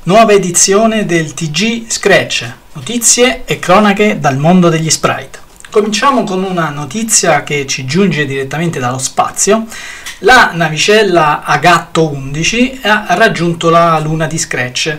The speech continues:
e, eh, uno sprite nauta pare che stia effettuando la sua prima passeggiata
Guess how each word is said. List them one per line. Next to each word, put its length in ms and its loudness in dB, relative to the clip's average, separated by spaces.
e, 380 4
eh, 420 -2
uno 180 -4
sprite 500 2
nauta 560 2
pare 220 2
che 60 2
stia 180 0
effettuando 560 0
la 120 0
sua 220 0
prima 500 0
passeggiata 1000 2